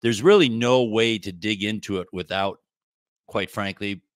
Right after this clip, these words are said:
providing details of what they're doing. But I thought it was important and, and quite frankly, interesting to me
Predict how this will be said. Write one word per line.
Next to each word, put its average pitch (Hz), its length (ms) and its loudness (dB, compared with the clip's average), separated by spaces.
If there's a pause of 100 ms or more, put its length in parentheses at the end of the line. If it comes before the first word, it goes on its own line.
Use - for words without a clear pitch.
(240)
providing 98 480 -4
details 101 640 -6
of 95 280 -8
what 90 200 -6
they're 87 160 -10
doing. 90 420 -4 (480)
But 131 120 2
I 135 80 4
thought 220 240 0
it 233 80 2
was 151 160 0
important 127 440 -2
and, 117 140 -4
and 107 260 -6
quite 117 220 -2
frankly, 110 300 -6
interesting 107 580 -6
to 95 80 -6
me 110 400 -4